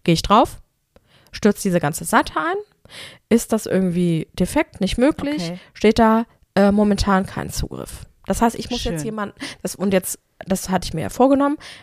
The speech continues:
Speaker 1: wollte ich dann, dass mir ein Aktivierungscode st-, äh, geschickt wird. Dieser Aktivierungscode, den kann ich dann an der Bank abgeben
Speaker 2: Mhm.
Speaker 1: und dann kann ich einen individuellen pin auf meine Karte eindrucken.
Speaker 2: Aha.
Speaker 1: Finde ich ja per se schon mal sehr
Speaker 2: Ja.
Speaker 1: gut. Habe ich gedacht, gut,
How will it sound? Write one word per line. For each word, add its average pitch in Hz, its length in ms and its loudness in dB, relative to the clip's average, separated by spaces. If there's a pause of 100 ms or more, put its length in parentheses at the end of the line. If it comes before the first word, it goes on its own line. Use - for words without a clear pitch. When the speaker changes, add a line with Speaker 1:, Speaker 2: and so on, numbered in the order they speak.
(120)
Speaker 1:
wollte 185 240 4
ich - 80 -6
dann, 160 160 2
dass - 180 -2
mir - 60 -6
ein 110 80 -4
Aktivierungscode 220 680 0
st-, - 260 -10
äh, 180 400 -2
geschickt - 380 -4
wird. 180 160 0 (320)
Dieser 190 240 0
Aktivierungscode, 214 920 -2 (200)
den 175 140 -2
kann 202 180 -2
ich 208 120 -2
dann 165 160 0
an 165 120 0
der 160 120 2
Bank 170 320 0
abgeben 277 600 0
Speaker 2:
Mhm. 202 220 -8
Speaker 1:
und 202 80 -10
dann 170 120 -8
kann 208 180 -4
ich - 120 -6
einen 165 200 -4
individuellen 220 880 2
pin 220 340 2
auf - 160 -6
meine - 220 -10
Karte - 500 -16 (320)
eindrucken. - 640 -14 (220)
Speaker 2:
Aha. 180 300 -8
Speaker 1:
Finde 185 140 -2
ich 165 100 -6
ja - 100 -6
per - 220 0
se 147 180 0
schon - 160 -6
mal 156 120 -4
sehr 175 160 -8
Speaker 2:
Ja. 180 220 -2
Speaker 1:
gut. 320 340 -4 (800)
Habe 202 200 -4
ich - 60 -10
gedacht, 185 200 -4
gut, 285 420 2